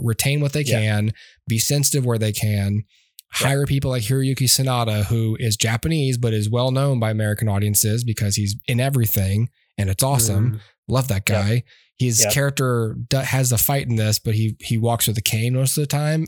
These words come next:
Speaker 1: And it, it made me sad to even think of him as infirm 'cause I was like, "No, this guy's, like, invincible. I love <laughs> Hiroyuki Sanada."
Speaker 2: Right, right, right.
Speaker 1: Um, but yeah, like,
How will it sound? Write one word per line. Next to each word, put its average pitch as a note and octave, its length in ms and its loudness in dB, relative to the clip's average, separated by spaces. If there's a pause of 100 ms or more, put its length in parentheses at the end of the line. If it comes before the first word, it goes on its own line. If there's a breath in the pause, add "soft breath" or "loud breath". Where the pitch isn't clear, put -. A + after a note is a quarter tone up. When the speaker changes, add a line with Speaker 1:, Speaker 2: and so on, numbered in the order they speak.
Speaker 1:
And A#2 120 2
it, A2+ 160 -2 (380 loud breath)
it A#2 100 -4
made C3 180 0
me C3+ 80 2
sad A#2 400 0
to A#2 60 0
even A2 200 0
think B2+ 300 2
of G#2+ 100 0
him A2 140 2
as G#2 120 2
infirm G#2 600 0
'cause G2+ 180 -2
I G#2 60 0
was G#2 140 0
like, G#2 160 -2
"No, C#3 140 2
this A#2+ 100 0
guy's, A#2+ 260 2
like, A#2 140 -2
invincible. A2 560 0
I G#2 80 -2
love A#2 320 -2
<laughs> - 60 -8
Hiroyuki B2+ 520 0
Sanada." B2 280 0
Speaker 2:
Right, B2+ 180 2
right, B2 160 -2
right. A#2+ 260 -2 (340)
Speaker 1:
Um, G2+ 600 0 (1200)
but B2+ 200 0
yeah, C3+ 240 0
like, G#2 340 0